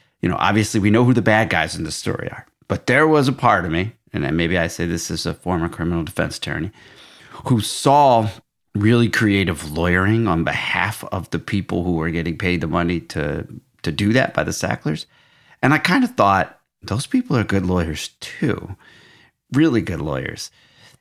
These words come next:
And I thought to myself, was there something about maybe going into that area of law that people would find challenging? And so does it make it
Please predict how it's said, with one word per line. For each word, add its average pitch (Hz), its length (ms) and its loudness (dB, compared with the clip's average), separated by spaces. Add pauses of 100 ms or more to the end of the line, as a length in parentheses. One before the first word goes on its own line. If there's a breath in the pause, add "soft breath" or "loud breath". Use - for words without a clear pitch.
And 123 120 6
I 123 80 6
thought 151 240 2
to 127 80 0
myself, 110 640 2 (800)
was 104 260 0
there 104 140 2
something 135 380 2
about 101 320 2
maybe 92 400 0
going 87 320 0
into 85 240 0
that 80 200 -2
area 78 360 -2
of 76 140 -8
law 73 260 0
that 78 180 -6
people 76 320 -8
would 69 160 -8
find 69 400 -4
challenging? 117 720 -4 (680 loud breath)
And 95 140 0
so 95 640 2 (840)
does - 180 -8
it 87 160 -10
make 80 600 -6
it - 120 -6